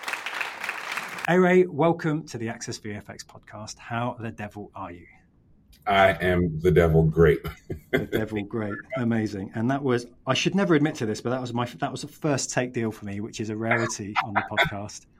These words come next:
Speaker 1: Whether I do six or seven takes, I always admit to it as well. Maybe I admit, admit my faults too quickly, but, um, <laughs> I'm quite proud of myself with that kickoff.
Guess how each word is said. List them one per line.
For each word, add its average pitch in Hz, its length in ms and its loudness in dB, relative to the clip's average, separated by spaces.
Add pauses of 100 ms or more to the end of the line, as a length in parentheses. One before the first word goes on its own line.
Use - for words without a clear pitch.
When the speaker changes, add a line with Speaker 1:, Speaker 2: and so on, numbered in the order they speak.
Speaker 1:
Whether 147 260 4
I 139 100 8
do 139 180 2
six 180 280 -4
or 151 40 0
seven 135 260 0
takes, 127 300 -2
I 127 120 -4
always 117 180 -2
admit 117 240 -8
to 120 120 -10
it 117 40 -12
as 110 100 -14
well. 95 240 -6
Maybe 113 220 -6
I 104 80 -6
admit, 104 220 -12 (120)
admit 135 160 -6
my 139 120 -2
faults 120 400 -4
too 139 200 -4
quickly, 110 400 -10 (120)
but, 110 160 -8
um, 104 180 -8 (260)
<laughs> - 240 -8
I'm 113 80 -8
quite 131 200 -2
proud 117 180 2
of 107 60 -6
myself 101 340 -6
with 101 120 -10
that 113 140 -10
kickoff. 110 360 -8